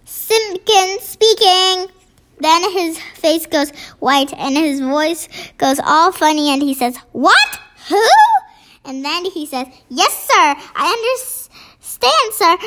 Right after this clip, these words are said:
but surely it is me you was wishing to speak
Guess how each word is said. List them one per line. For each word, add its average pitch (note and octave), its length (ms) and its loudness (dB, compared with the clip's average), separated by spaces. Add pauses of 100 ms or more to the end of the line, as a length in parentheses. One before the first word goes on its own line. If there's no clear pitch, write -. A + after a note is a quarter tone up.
(120)
but - 220 -6
surely A#4+ 760 2 (140)
it E4 80 2 (140)
is D#4+ 80 -4 (340)
me F4+ 760 0
you C4 220 -2
was B3 160 -8
wishing B3+ 400 -6
to C#4 160 -4
speak - 1400 -6